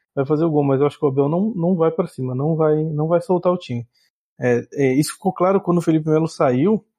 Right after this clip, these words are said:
e ele, ele entra com o Danilo e ele não coloca o Danilo, né, de primeiro volante, ele coloca o, o Zé Rafael na frente da área, que, que isso mantém a, a, a estratégia dele ali de, de manter a força física na, na entrada da área ali,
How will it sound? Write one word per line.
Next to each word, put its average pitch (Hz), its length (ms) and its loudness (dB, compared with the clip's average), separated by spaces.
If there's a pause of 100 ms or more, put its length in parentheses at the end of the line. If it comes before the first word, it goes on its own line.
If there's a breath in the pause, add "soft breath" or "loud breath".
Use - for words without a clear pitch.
(380)
e 139 160 0
ele, 147 420 0 (100)
ele 147 280 0
entra 175 200 2
com - 80 -2
o 160 40 2
Danilo 160 380 2
e 165 60 4
ele 165 160 0
não 165 160 2
coloca 190 340 0
o - 20 -4
Danilo, 156 360 2
né, 139 100 4
de 131 100 -4
primeiro 135 340 2
volante, 127 500 -2
ele 131 100 -2
coloca 135 380 0
o, 147 240 0
o 143 60 2
Zé 143 140 2
Rafael 175 420 0
na 143 100 0
frente 135 280 -2
da 127 140 2
área, 127 180 -2 (680)
que, 123 480 2
que - 120 -2
isso 151 640 -2
mantém 156 480 0
a, 170 80 4
a, 131 760 -2
a 135 40 -2
estratégia 135 480 0
dele 131 200 -2
ali 131 200 -2
de, 156 240 -4
de 139 120 -6
manter 151 320 0
a 165 40 2
força 165 280 -2
física 165 320 -2
na, 170 160 0 (380 soft breath)
na 151 80 4
entrada 151 360 0
da 185 140 2
área 131 200 2
ali, 123 240 -2